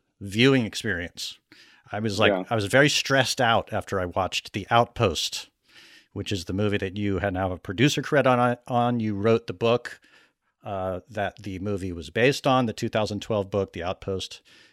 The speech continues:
Speaker 1: An Untold Story of American Valor. Incredible acting in this by Scott Eastwood and this guy, Caleb Landry Jones. Can you tell me which character Caleb Landry Jones plays?
Speaker 2: Sure. He plays, uh, Staff Sergeant Ty Carter,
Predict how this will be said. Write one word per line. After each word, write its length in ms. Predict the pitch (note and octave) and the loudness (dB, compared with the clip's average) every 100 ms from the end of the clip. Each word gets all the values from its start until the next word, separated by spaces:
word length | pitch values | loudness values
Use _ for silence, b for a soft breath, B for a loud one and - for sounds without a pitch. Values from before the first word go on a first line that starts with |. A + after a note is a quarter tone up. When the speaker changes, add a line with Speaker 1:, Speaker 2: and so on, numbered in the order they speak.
| b | b
Speaker 1:
An 100 | F#2 | -8
Untold 360 | F#2 F#2 G2+ F2 | -6 -4 -6 -6
Story 340 | - G2+ F#2+ | -4 -2 -2
of 60 | F2 | -2
American 360 | F#2 F2+ F#2+ | -4 -4 -6
Valor. 460 | E2+ G2 G2+ G2+ G2+ B B B B B B | -4 0 2 2 0 B B B B B B
Incredible 560 | A2+ - B2+ A#2+ G#2 | -4 4 6 6 2
acting 400 | G2+ A2+ - A#2 | 2 2 2 0
in 140 | A#2 A2 | 2 2
this 380 | A2+ A#2 - | 2 0 -2
by 320 | - G2+ E2 E2 - | -4 -4 -2 -8 -12
Scott 400 | - - A2 G2+ | -8 0 0 0
Eastwood 480 | G#2+ - A2+ A2 | -6 -6 -2 0
and 100 | G2 | 0
this 160 | F2+ F2+ | -4 -6
guy, 340 | - G2+ F#2 F2+ - | -4 -2 -4 -8 -6
Caleb 420 | A#2 G#2+ G#2 F2+ | -2 0 0 0
Landry 360 | G2+ G2+ G2+ | -2 -2 -4
Jones. 560 | E2+ G2+ G#2+ G#2+ G#2 - | -4 0 2 2 0 0
Can 120 | B2 | 0
you 140 | C3 C3 | 2 2
tell 240 | - D#3 | 2 0
me 100 | D3+ | 2
which 240 | C#3 C#3+ | -2 -4
character 400 | - C3+ C3 - | 0 2 2 -2
Caleb 460 | C3+ - A#2+ A#2 G2+ | -4 0 2 2 0
Landry 340 | G#2 G#2+ G#2+ | -2 -2 -2
Jones 480 | G#2 G#2+ G#2 G#2+ A2 | -6 -2 -2 -2 -4
plays? 460 | - A#2+ A2+ A2 - b b | -4 -2 -2 -4 -12 b b
Speaker 2:
Sure. 360 | - E3+ D#3+ | 0 6 6
He 140 | A#2 E3+ | 6 4
plays, 480 | F3+ D#3+ D3+ C3 - | 6 6 6 2 2
uh, 160 | B2+ | 2
Staff 280 | A#2 C#3 B2+ | 2 2 2
Sergeant 440 | C#3 B2 A#2 A#2+ A#2+ | 2 0 -2 -8 -6
Ty 360 | C3 A#2+ A#2+ | -6 -4 -4
Carter, 520 | - A#2+ A2+ C3 D#3 | -6 -2 -2 -2 -6